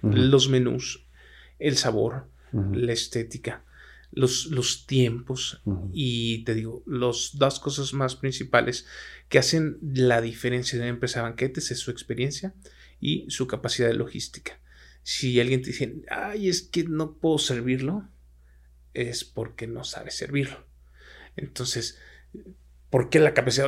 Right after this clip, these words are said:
Speaker 2: ¿Por qué la experiencia? La logística, esto y otro, porque si a mí me piden, "Sírvelo en,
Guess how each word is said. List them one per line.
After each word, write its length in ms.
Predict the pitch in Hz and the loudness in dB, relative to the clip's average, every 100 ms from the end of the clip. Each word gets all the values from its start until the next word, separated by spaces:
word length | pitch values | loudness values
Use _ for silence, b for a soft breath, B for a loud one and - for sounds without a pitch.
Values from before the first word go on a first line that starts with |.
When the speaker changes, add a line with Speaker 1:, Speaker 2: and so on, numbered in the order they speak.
| 131 | 2
Speaker 2:
¿Por 100 | 131 | 2
qué 80 | 135 | 2
la 80 | 127 | 0
experiencia? 560 | - - 113 127 127 123 | -2 -4 0 2 0 0
La 220 | 113 110 | 0 0
logística, 500 | 113 117 135 - 139 | 0 -2 -4 -2 0
esto 160 | 131 147 | 2 4
y 60 | |
otro, 240 | 127 147 - | 4 2 -4
porque 240 | 131 127 | -4 -4
si 140 | 117 123 | -2 0
a 40 | |
mí 80 | 131 | 2
me 160 | 147 | 2
piden, 300 | 139 151 139 | 2 2 2
"Sírvelo 600 | 127 147 143 147 127 120 | 0 0 6 8 8 6
en, 400 | 117 117 113 117 | 2 0 -4 -8